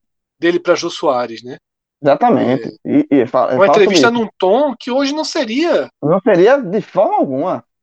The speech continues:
Speaker 2: Porque
Speaker 1: aceito,
Speaker 2: até,
Speaker 1: e nem
Speaker 2: até
Speaker 1: o próprio, nem o próprio Jô Soares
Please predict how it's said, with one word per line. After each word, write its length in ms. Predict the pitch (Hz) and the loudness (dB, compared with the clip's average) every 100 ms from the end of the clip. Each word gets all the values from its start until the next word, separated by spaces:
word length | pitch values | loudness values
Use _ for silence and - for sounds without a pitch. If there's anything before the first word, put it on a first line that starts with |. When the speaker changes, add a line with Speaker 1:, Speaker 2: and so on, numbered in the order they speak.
| _ - | _ -2
Speaker 2:
Porque 260 | 196 214 | 0 4
Speaker 1:
aceito, 320 | 208 196 269 | 2 2 2
Speaker 2:
até, 100 | 277 | 0
Speaker 1:
e 60 | 269 | 0
nem 180 | 277 370 | 2 2
Speaker 2:
até 100 | 349 | 2
Speaker 1:
o 20 | |
próprio, 440 | 240 294 311 370 269 | 2 0 2 -2 -2
nem 180 | 226 349 | -4 -6
o 80 | - | -2
próprio 300 | 277 285 277 | -2 -2 -6
Jô 80 | |
Soares 580 | 277 - 226 277 285 - | -8 -4 -4 -2 -8 -12